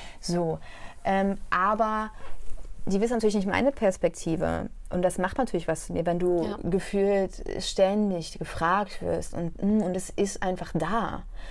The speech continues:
Speaker 1: Und dann gibt's einfach Tage, wo du denkst, „Ich wünschte, es wäre einfach weg.“ Und ich hab mir dann tatsächlich angewöhnt, ähm, witzigerweise in der Grundschule und so, ab, ab der Grundschule, ähm, immer viel zu lächeln.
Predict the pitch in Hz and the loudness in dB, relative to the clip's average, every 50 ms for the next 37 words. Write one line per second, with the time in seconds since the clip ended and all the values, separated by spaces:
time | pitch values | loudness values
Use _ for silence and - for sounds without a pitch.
0 | - - - - - - - - - - - 185 190 190 185 185 185 180 180 180 | -10 -10 -10 -12 -12 -12 -10 -10 -4 2 4 4 6 6 4 4 2 2 2 0
1 | 214 - - - 185 180 180 - - 180 175 185 190 190 180 185 185 185 - - | 0 0 -2 -2 -4 -4 -6 -6 -4 -2 0 0 0 0 0 0 -2 -2 -4 -8
2 | - - - 175 180 180 175 - - 170 - - - 165 165 165 165 - - 170 | -8 -6 -2 -2 0 0 0 -2 -4 -4 -2 0 0 0 0 -2 -4 -4 -4 -4
3 | - 165 - - 156 151 156 165 196 240 233 - - - - - - - - - | -6 -6 -4 -4 -2 0 2 2 2 2 0 -4 -6 -10 -12 -12 -14 -12 -10 -10
4 | - - - - - - - - 185 185 190 - - - 202 202 - 208 208 208 | -8 -6 -6 -6 -4 -2 2 2 4 4 2 2 0 -2 -2 0 0 0 0 0
5 | 202 - - 185 175 - - - 185 175 - - 196 - - 175 165 180 208 233 | 0 0 -2 -2 -2 -2 -2 0 0 0 0 -2 -4 -4 -4 -4 -2 0 0 0
6 | 226 208 214 233 240 247 254 254 254 254 262 - - - - - - - - - | 0 2 2 2 4 4 4 4 2 0 -2 -6 -10 -14 -14 -14 -16 -16 -16 -16
7 | - - - - - - - - - - - - - - - - 185 185 190 185 | -14 -14 -14 -14 -14 -14 -14 -14 -14 -14 -14 -14 -14 -10 -4 0 2 2 4 4
8 | 180 180 180 180 175 175 170 165 165 - - - - - - - - 180 180 - | 2 2 0 0 0 -2 -2 -4 -6 -8 -10 -12 -14 -14 -10 -6 -4 -4 -2 -2
9 | - 202 185 170 170 170 170 165 160 - - 170 190 208 - - - 247 247 240 | 0 2 2 4 2 2 0 -2 -4 -2 0 0 0 -2 -2 -2 0 2 2 2
10 | 226 - 226 - - 240 247 254 254 - - - 175 170 - - - 175 - - | 0 -2 -4 -2 0 2 4 4 2 0 -2 -4 -6 -4 -6 -6 -6 -6 -6 -6
11 | 175 165 - - 175 180 - - 233 226 240 233 - - - - - - - - | -6 -6 -4 -6 -6 -6 -4 -4 -2 -2 -2 -2 -6 -10 -14 -16 -16 -14 -14 -12
12 | - - - - 180 180 185 190 185 185 185 - - 175 185 202 196 - 226 214 | -12 -12 -8 -6 -4 -2 0 0 0 -2 -4 -4 -4 -2 -2 -2 -2 -2 -2 -2
13 | - - 202 226 294 - - 190 165 165 165 175 - | 0 0 0 0 0 -2 -4 -4 -4 -4 -4 -6 -8